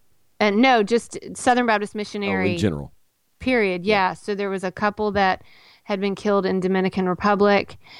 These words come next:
Speaker 1: and another, uh, woman that was killed in an ambush in the Gaza Strip. And so then this, uh, Southern Baptist missionary was, uh, was lost her life in Taiwan.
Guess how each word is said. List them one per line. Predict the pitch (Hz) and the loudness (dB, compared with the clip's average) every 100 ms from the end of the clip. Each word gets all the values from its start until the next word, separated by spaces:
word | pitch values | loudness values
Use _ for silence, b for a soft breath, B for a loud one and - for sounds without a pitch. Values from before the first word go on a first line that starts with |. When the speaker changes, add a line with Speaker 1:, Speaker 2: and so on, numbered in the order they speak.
| B - | B -2
Speaker 1:
and | 190 185 185 | 2 4 4
another, | 185 185 185 180 185 180 180 - | 2 2 2 4 4 4 0 0
uh, | 180 180 | 0 0
woman | 180 185 180 175 | 0 2 2 2
that | 170 170 175 - | 2 0 -2 -2
was | 180 175 - | 2 2 0
killed | - 185 175 175 | 0 2 4 2
in | 180 | 0
an | 175 | 0
ambush | 175 180 175 175 170 160 - - | 0 0 2 2 2 0 -6 -2
in | 175 170 | 0 2
the | 165 | 0
Gaza | 180 175 175 175 | 2 2 0 -4
Strip. | - 190 175 180 - | -2 2 2 0 -4
And | 185 175 | -8 -6
so | - 180 | -2 -2
then | 170 170 170 160 | 0 0 -2 4
this, | 190 185 170 - - B B B B | 4 4 2 -8 -16 B B B B
uh, | 180 180 | 0 0
Southern | - 180 175 | 0 0 2
Baptist | 165 165 165 | 0 0 -2
missionary | 175 - 170 165 165 | -4 -4 -2 0 0
was, | 160 165 165 160 160 - - | 2 2 4 2 0 -10 -6
uh, | 175 165 - | -2 -2 -2
was | - 180 165 | -2 -4 -2
lost | 175 170 - | 0 0 2
her | 196 | 2
life | 170 165 170 | 2 2 -2
in | 165 | -4
Taiwan. | 175 165 165 165 156 | 0 0 0 -2 -2